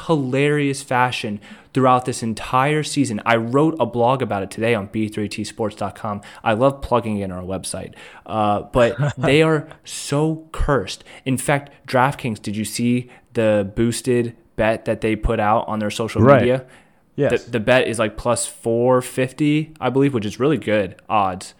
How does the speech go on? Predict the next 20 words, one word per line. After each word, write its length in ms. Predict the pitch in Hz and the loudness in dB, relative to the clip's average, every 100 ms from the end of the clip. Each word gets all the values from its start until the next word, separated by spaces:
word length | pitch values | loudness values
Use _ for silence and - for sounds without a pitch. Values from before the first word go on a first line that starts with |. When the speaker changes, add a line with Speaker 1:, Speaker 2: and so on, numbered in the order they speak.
| _ 120 | _ -10
Speaker 1:
It's 160 | 110 | -8
basically 420 | - 131 135 110 | -2 -2 0 -4
free 200 | 98 110 101 | -4 -6 -2
money. 340 | 107 104 98 - - _ _ _ - | -2 -4 -8 -16 -20 _ _ _ -8
If 120 | 131 | -4
the 100 | 120 | -4
Falcons 520 | - 123 127 143 123 117 | 0 2 2 0 -4 -2
lead 280 | 123 127 | 0 0
in 100 | 120 | 0
the 80 | 113 | -4
fourth 260 | - 117 - | -4 -4 -4
quarter 460 | - 120 104 101 - - - | -4 -2 -2 -4 -10 -20 -8
and 120 | 113 110 | -4 -2
then 200 | 107 104 | -2 -2
blow 480 | 110 113 110 107 117 | 0 2 2 0 -4
and 80 | 113 | -4
then 200 | 104 107 | -2 0
lose 240 | 127 110 | 0 0
the 100 | 107 | -2
game, 420 | 113 110 98 98 | 0 0 -2 -8